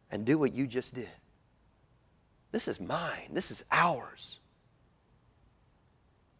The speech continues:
Well, Jesus has already explained back in verse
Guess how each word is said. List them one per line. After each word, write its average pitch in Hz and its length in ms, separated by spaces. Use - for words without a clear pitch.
Well, 85 120
Jesus 95 340
has 95 140
already 95 260
explained 101 720
back 98 240
in 95 220
verse 92 340